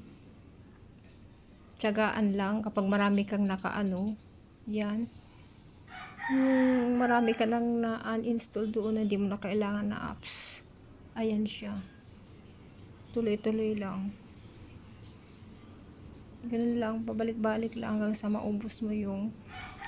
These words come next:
hindi mo na siya kailangan. Yan. Yan. Kasi punong-puno na to sa akin, kaya pala lagi nag-hang up. Ganun lang pala.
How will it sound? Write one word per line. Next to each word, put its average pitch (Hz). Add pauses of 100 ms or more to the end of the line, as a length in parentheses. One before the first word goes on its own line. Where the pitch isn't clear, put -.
(140)
hindi 208
mo 202
na 196
siya 214
kailangan. 196
Yan. 196 (1800)
Yan. 208 (340)
Kasi 247
punong-puno 226
na 226
to 226
sa 208
akin, 208
kaya 190
pala 190 (560)
lagi 208
nag-hang 202
up. - (480)
Ganun 202
lang 196
pala. -